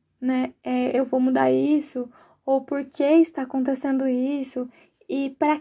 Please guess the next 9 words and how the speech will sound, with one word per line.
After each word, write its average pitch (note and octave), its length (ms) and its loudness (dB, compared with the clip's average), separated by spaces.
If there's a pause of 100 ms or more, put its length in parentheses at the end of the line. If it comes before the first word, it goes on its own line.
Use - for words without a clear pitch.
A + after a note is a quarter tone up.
quem D4 480 -2
eu B3 140 -2
estou A#3 260 -4
fazendo B3 420 0
isso, A#3 360 -2
né? B3 160 4
Então, C4 520 2 (460)
essa D4+ 420 4
é, C#4 160 -2